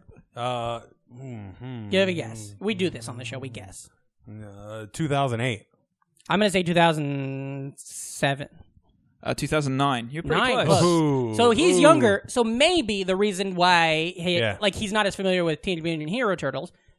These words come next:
Speaker 2: is just 'cause he, he was in that weird gray period where there wasn't a lot of it.
Speaker 1: Mm-hmm.
Speaker 2: Whereas if we talk to your youngest uncle,
Speaker 1: <laughs>
Speaker 2: he might be like, "Oh yeah, they had the fucking, they didn't have nunchucks 'cause we were all
Speaker 1: They had,
Speaker 2: scared."
Speaker 1: they had none.
Speaker 2: Yeah, nunchucks.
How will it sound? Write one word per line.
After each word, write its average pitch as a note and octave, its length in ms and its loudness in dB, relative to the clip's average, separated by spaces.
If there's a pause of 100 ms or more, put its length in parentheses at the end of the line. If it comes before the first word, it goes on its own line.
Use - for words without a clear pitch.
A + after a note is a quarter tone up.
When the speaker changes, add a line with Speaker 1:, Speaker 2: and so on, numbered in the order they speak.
(120)
Speaker 2:
is D4 100 -4
just A#3 160 -2
'cause E3 140 -4
he, E3 160 -6
he G#3+ 100 2
was F#3+ 140 0
in F#3+ 60 0
that E3+ 140 2
weird F#3 220 -2
gray F#3 160 4
period D3+ 280 -2
where D#3+ 100 0
there E3 100 2
wasn't A3+ 240 2
a D#3+ 40 0
lot B2+ 140 -4
of C#3 120 -8
it. F#3 100 -6
Speaker 1:
Mm-hmm. G#2+ 280 -8
Speaker 2:
Whereas G#3 280 8
if G3 60 0
we A3 120 4
talk G#3 280 6
to F#3+ 240 4
your D3+ 680 4 (220)
youngest E3+ 520 0
uncle, A#3+ 400 -2 (540)
Speaker 1:
<laughs> - 80 -16 (840)
Speaker 2:
he G3 180 4
might A3 240 6
be G#3 100 6
like, G3 240 4
"Oh G#3+ 180 10
yeah, G#3+ 300 10
they F#3 100 8
had G3+ 120 8
the G3 80 4
fucking, G3 360 0
they F#3+ 100 4
didn't G#3+ 160 2
have G#3+ 100 2
nunchucks A3 680 -2
'cause D#3+ 120 -6
we G3 80 4
were G3+ 60 6
all G3+ 100 4
Speaker 1:
They D#3 140 4
had, E3 80 10
Speaker 2:
scared." F3+ 200 0
Speaker 1:
they C#3 100 0
had G#2+ 180 2
none. B2 540 2 (140)
Speaker 2:
Yeah, G#3 300 6
nunchucks. F3+ 880 0